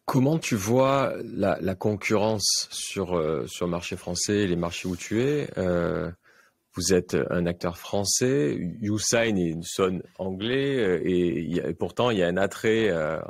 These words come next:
à consommer local et donc à avoir, à prendre, quand on est une P M E, quelqu'un de français. Est-ce que, est-ce que tu trouves que ça se sait suffisamment que vous êtes un acteur français, euh, et que du coup il vaut mieux prendre YouSign qu'un concurrent, euh, anglo-saxon ?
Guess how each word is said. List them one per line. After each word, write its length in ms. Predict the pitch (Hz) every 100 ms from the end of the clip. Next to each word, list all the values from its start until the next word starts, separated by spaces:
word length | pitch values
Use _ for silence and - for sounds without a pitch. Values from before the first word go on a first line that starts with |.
| -
à 120 | -
consommer 420 | 90 90 - 90
local 480 | 90 98 123 127 123
et 80 | 82
donc 240 | 82 90
à 80 | 82
avoir, 560 | 78 82 67 80 - - -
à 80 |
prendre, 420 | - - 92 87 76
quand 220 | 80 80
on 40 |
est 40 | 80
une 120 | 82
P 120 | 87
M 280 | 82 85 90
E, 20 |
quelqu'un 300 | - - 82
de 60 | -
français. 360 | - 87 123
Est-ce 140 | 127 -
que, 100 | 98 - - - - -
est-ce 120 | 101
que 80 | 117
tu 120 | 120
trouves 160 | 131
que 60 | 120
ça 140 | - 98
se 180 | - 92
sait 460 | - - - 117
suffisamment 680 | 110 - - 98 98 107 151
que 40 |
vous 120 | 113
êtes 140 | 98 95
un 80 | 90
acteur 300 | 90 95 92
français, 500 | - 98 - 131 170 _ _ - - _ -
euh, 720 | 87 87 87 85 85 82 85 -
et 120 | 90
que 100 | 92
du 140 | 85 87
coup 120 | 127
il 60 |
vaut 100 | 104
mieux 140 | 90 90
prendre 240 | - 87
YouSign 360 | 90 - 107 95
qu'un 200 | - 82
concurrent, 640 | - 92 - 92 90 92 87
euh, 280 | 85 80 - -
anglo-saxon ? 720 | - 87 87 90 87 - 127